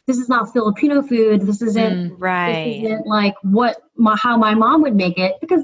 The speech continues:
Speaker 1: like you said, you know how Filipinos can, they tend to be, they can be very judgmental, at least maybe the older generations. So I always, in the back of my mind, I think if a Filipino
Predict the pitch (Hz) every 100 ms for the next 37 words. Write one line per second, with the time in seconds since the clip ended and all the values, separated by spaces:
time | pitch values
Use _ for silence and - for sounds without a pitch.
0 | - - 208 202 196 262 247 269 196 180
1 | 180 175 180 175 175 - 196 190 208 202
2 | 254 277 233 202 185 180 - _ _ _
3 | - 214 220 202 190 190 185 196 190 247
4 | 247 175 165 208 226 202 - 190 202 190
5 | 180 175 170 175 180 170 160 165 247 -
6 | 170 165 - - _ _ _ - 208 196
7 | 196 196 190 190 190 185 175 - 208 202
8 | 180 185 180 180 175 170 170 170 170 170
9 | 165 170 175 - 170 165 - 165 165 160
10 | 160